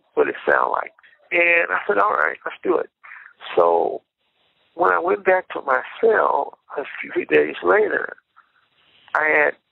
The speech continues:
got to order the transcripts that issued my death warrant. And I was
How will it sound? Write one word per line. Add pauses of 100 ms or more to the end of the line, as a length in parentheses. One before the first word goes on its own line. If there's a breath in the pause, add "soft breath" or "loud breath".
(100)
got
to (140)
order (840 loud breath)
the
transcripts (100)
that (160)
issued (120)
my
death
warrant. (1200)
And
I
was